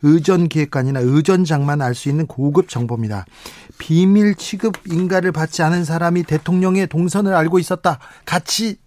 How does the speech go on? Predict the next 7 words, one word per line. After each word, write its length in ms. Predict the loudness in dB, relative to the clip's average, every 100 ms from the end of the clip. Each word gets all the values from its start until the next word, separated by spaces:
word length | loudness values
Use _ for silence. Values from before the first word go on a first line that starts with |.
| _ -12
지내고 600 | -2 2 2 2 2 0
있었다, 440 | 2 0 2 0 -2 -10 -4
이거 300 | 0 0 -2 -12 -20 _ _
위법입니다. 920 | -2 0 4 4 2 -2 -6 -12 -20 _ _ _ _ _ _ _ _ _ 0
여기서 340 | 0 2 0
질문이 380 | 0 2 4 4
있습니다. 560 | 2 -2 -4 -6 -10